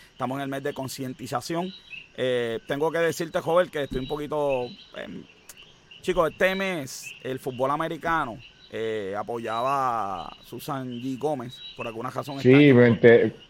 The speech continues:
Speaker 1: por, por, por alguna razón, sabrá, si la sabes, dímela, pero me gustaba ver los uniformes rositas,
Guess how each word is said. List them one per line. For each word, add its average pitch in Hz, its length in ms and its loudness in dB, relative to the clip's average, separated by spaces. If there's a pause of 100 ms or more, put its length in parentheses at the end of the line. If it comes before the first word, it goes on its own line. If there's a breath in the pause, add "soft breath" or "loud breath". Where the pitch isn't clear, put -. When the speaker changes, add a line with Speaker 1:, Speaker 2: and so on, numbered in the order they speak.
(180)
Speaker 1:
por, 123 100 -2
por, 127 220 -8
por 139 100 0
alguna 131 240 -4
razón, 165 460 -4
sabrá, 127 320 -4
si 135 160 -6
la 123 160 -2
sabes, 143 280 -4
dímela, 156 360 -4
pero 117 340 -6
me 127 140 -6
gustaba 127 320 0
ver 147 140 0
los 165 100 0
uniformes 165 420 -4
rositas, 139 880 0